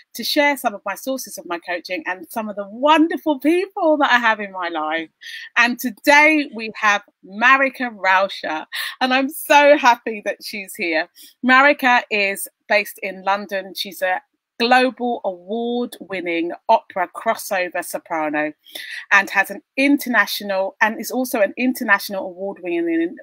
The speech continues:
vocal coach, enjoying a varied career under the vocal umbrella of squi-, of skills. As a performer, she works as a soloist, a session singer, and bespoke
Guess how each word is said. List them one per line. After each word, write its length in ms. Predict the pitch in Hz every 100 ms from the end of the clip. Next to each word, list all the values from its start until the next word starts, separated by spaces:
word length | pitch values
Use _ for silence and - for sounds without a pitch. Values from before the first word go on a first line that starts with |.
| -
vocal 320 | 320 - 220
coach, 460 | - 170 143 - - - - -
enjoying 460 | 208 208 202 190 -
a 100 | 196 -
varied 460 | 254 277 262 -
career 440 | - 202 185 175 180
under 200 | 190 190
the 140 | 175 165
vocal 360 | 214 240 247 214 -
umbrella 500 | 175 185 185 170 170
of 160 | - -
squi-, 340 | - 165 151 -
of 140 | 175
skills. 540 | - 202 160 147 - - _ _ _ _ -
As 180 | 247 294
a 40 |
performer, 720 | 277 233 - 262 262 269 311 - - -
she 180 | - 254
works 300 | 220 202 202
as 120 | -
a 60 |
soloist, 800 | - - 240 240 240 247 254 - -
a 80 | 160
session 600 | - 247 - - 233 226
singer, 460 | - 220 208 208 214 - _
and 140 | 202 180
bespoke 680 | 196 - - 247 254 -